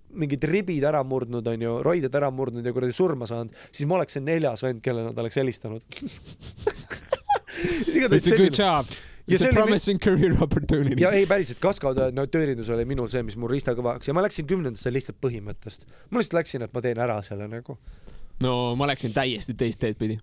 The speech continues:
Speaker 2: Mul oli, et davai, graafiline disain, I get to make pretty shit. Sest ma olin terve elu joonistanud nagu kuradi fucking vihikutesse, kõik
Speaker 1: No
Speaker 2: asjad
Speaker 1: sa
Speaker 2: olid
Speaker 1: oled
Speaker 2: täis.
Speaker 1: okei.
Speaker 2: See on mingi, all right, I'm gonna try,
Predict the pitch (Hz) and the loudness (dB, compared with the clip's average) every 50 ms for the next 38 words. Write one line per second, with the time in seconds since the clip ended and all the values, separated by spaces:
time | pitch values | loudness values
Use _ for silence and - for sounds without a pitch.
0 | - 127 131 127 123 120 113 110 110 110 107 104 - 139 135 120 - - 143 131 | -4 -2 0 0 2 0 0 0 0 0 -2 -2 -2 -2 -2 -2 -2 -2 -4 -4
1 | - - 135 139 135 143 135 143 139 143 139 120 113 117 127 - 135 - - 120 | -4 -4 -4 -2 -2 -2 -2 -2 -2 -2 -2 -2 -2 -2 -2 -2 -4 -4 -4 -4
2 | 120 117 110 - - - 127 113 107 - - - - - - - - _ _ _ | -4 -4 -6 -6 -6 -6 -6 -6 -6 -10 -10 -12 -14 -16 -18 -20 -20 _ _ _
3 | - - - - _ _ - - - 160 151 143 131 123 117 110 - 165 156 151 | -20 -20 -20 -20 _ _ -10 -4 -2 0 2 2 2 0 -2 -2 0 0 2 2
4 | 135 135 143 143 131 120 120 135 143 147 135 123 113 - - - - 113 113 113 | 2 0 2 0 0 2 2 2 2 2 0 -2 -4 -6 -8 -10 -8 -8 -8 -10
5 | - - - 113 113 110 110 110 104 104 123 _ - 131 120 107 95 - - 123 | -12 -10 -8 -4 -4 -2 -2 -2 -4 -4 -8 _ -6 -4 -4 -4 -6 -6 -8 -6
6 | - - 123 135 139 131 117 - 107 - - - - 110 123 120 110 135 127 151 | -6 -4 -2 -2 -2 -2 -4 -6 -10 -10 -10 -8 -6 -4 -2 -2 0 0 0 0
7 | 151 143 123 - - 120 110 110 104 - - 139 127 117 113 107 107 104 - - | 0 0 0 0 -2 -2 -2 -2 -4 -2 -2 0 0 0 0 -2 -4 -6 -8 -10
8 | - - - 127 127 123 110 - - - - - 208 240 247 220 151 123 - 185 | -10 -6 -2 0 0 -2 -2 -4 -10 -18 -8 -2 0 2 2 2 2 0 0 0
9 | 185 190 196 185 - - 185 175 165 | 0 0 0 0 0 2 2 2 2